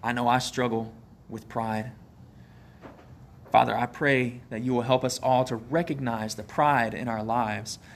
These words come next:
Help us to, to serve others so that we can kill that pride. Help us to serve others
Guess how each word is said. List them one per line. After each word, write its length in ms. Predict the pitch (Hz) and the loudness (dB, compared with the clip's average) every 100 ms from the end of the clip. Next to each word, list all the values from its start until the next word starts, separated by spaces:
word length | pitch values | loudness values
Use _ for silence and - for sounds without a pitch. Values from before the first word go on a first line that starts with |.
| - | 2
Help 180 | 160 170 | 2 4
us 140 | 160 | 2
to, 260 | - 139 135 - | 4 4 4 -12
to 120 | - 131 | -6 -4
serve 500 | - 170 165 165 160 | 0 6 8 6 4
others 480 | 139 139 117 113 - | 2 4 0 -2 -4
so 140 | 143 | -2
that 100 | 120 | 0
we 120 | 127 | 0
can 180 | 127 113 | -2 -6
kill 300 | - 143 123 | -4 -2 0
that 200 | 113 92 | -2 -6
pride. 300 | - 107 104 | -2 -2 0
Help 160 | 143 190 | 2 2
us 80 | 185 | 2
to 100 | 143 | 2
serve 360 | - 175 170 | 6 6 4
others 340 | - 160 156 | 4 2 2